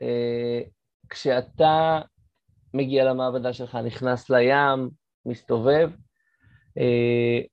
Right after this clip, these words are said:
מביט על נתונים שלכם, מה הממצא הראשון, הנתון הראשון, ה-, הפרט מידע הראשון שהעיניים שלך רצות אליו, שמעיד על מה שקורה סביבנו, ו-, ולמה דווקא הוא?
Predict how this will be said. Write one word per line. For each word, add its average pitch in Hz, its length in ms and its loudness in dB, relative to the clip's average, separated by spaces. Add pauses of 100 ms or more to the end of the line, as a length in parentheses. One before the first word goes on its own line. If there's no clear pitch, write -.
(180)
מביט 127 400 0
על 135 120 2
נתונים 127 420 -4
שלכם, 208 500 2 (160)
מה 190 500 0 (920)
הממצא 143 360 2
הראשון, 151 380 4
הנתון 131 400 -2
הראשון, 139 640 -2 (140)
ה-, 120 540 -4 (200)
הפרט 110 1500 -2
מידע 147 340 2
הראשון 139 340 0
שהעיניים 135 400 -4
שלך 135 160 -16
רצות 135 420 0
אליו, 190 240 0 (760)
שמעיד 135 520 0 (560)
על 127 180 -2
מה 139 140 -4
שקורה 139 340 -4
סביבנו, 160 680 0
ו-, 127 180 -2
ולמה 135 340 2
דווקא 127 320 0
הוא? 107 200 -4